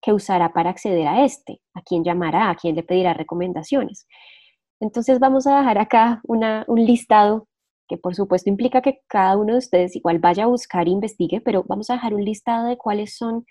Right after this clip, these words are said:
eh, algunas de las sociedades o grupos psicoanalíticos con sus respectivos institutos de formación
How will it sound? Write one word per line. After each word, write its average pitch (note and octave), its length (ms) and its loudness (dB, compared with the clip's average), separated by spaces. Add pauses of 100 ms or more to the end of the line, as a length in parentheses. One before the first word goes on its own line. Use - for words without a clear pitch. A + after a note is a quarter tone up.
(560)
eh, G#3+ 280 -2
algunas A3 420 0
de A#3+ 120 0
las B3 180 0
sociedades G3 840 0
o F3 140 0
grupos A3 360 -2
psicoanalíticos F#3+ 920 -8 (380)
con G#3 160 -4
sus G3 240 -6
respectivos F#3+ 760 -2
institutos G#3 540 -4
de F#3+ 80 -2
formación G#3 600 -4